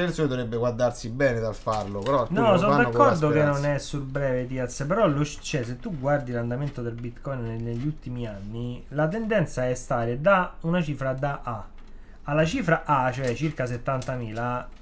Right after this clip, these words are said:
Speaker 2: la tocca, se ti dice bene, una volta ogni anno e mezzo.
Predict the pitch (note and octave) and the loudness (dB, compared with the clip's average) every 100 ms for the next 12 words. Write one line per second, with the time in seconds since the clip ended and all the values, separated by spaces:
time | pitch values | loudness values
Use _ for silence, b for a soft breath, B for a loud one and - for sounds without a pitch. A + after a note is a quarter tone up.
0 | - - - - - - - - F3+ F#3+ | -14 -12 -14 -14 -12 -12 -10 0 2 4
1 | D#3 - D#3 G3 - A#3 A3 A#3+ B3 G#3+ | 2 2 0 0 -2 -2 0 0 2 4
2 | E3+ - F3 G#3+ A3 F#3 E3+ D#3+ D#3 C#3+ | 2 0 2 6 6 6 4 4 4 2
3 | B2 G#2+ G2+ F#2+ F#2+ | 0 -4 -6 -8 -6